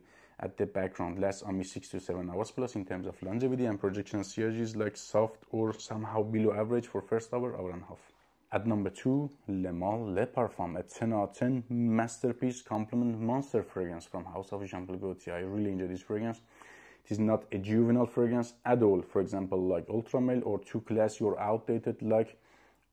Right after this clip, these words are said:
regular version like Le Male, but has that backbone of Le Male here, because it is herbal like that fragrance. Lavender is still prominent here,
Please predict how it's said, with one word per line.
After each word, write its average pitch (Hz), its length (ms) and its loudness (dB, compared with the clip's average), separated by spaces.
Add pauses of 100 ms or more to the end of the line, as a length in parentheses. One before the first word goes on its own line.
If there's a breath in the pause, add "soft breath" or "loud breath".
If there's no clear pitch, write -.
(120)
regular 113 380 8
version 95 340 2
like 92 200 0
Le 92 160 0
Male, 120 340 0 (300 loud breath)
but 123 240 2
has 120 320 2
that 104 320 4
backbone 110 400 2
of 110 120 -2
Le 101 160 2
Male 101 240 2
here, 92 280 -2
because 95 260 -6
it 95 80 -6
is 92 260 -6
herbal 143 280 4
like 131 240 4
that 123 240 0
fragrance. 120 500 -2
Lavender 101 400 2
is 98 180 -4
still 156 300 0
prominent 120 480 0
here, 117 240 0